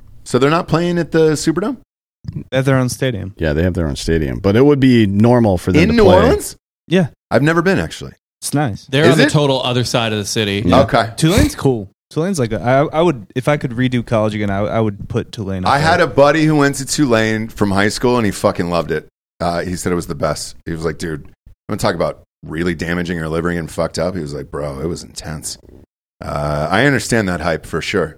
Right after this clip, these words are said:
Speaker 1: for sure. I'm taking Tulane. Who are you taking, D'Anthony?
Speaker 3: Uh, I'm gonna take Tulane, but I'm gonna buy a point and make it two and a half.
Speaker 1: Okay. Uh, Delco, this is your squad. What do, what do you think here?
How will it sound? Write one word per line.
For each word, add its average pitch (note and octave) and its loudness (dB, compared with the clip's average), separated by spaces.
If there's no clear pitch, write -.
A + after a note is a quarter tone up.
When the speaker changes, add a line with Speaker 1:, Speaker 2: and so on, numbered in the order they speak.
Speaker 1:
for E2+ -8
sure. E2+ -8
I'm F#2 -4
taking A2+ 0
Tulane. F#2+ 2
Who F#2 -4
are A#2 2
you A#2+ 4
taking, B2 0
D'Anthony? B2+ -4
Speaker 3:
Uh, G2+ 2
I'm A#2+ 6
gonna C3+ 4
take A2+ 2
Tulane, F#2+ 2
but F2 0
I'm F2 0
gonna E2 -2
buy D2 -2
a - -10
point D2 -8
and C2 -8
make D2 -6
it - -8
two - -6
and A1 -6
a A1 -6
half. A#1+ -6
Speaker 1:
Okay. E2 -4
Uh, B2 4
Delco, D3+ 2
this D#3 0
is C#3+ 0
your C#3 6
squad. A#2+ 4
What B2 2
do, B2+ 0
what B2+ 0
do A#2+ 4
you G2+ -2
think G#2+ 0
here? G2 0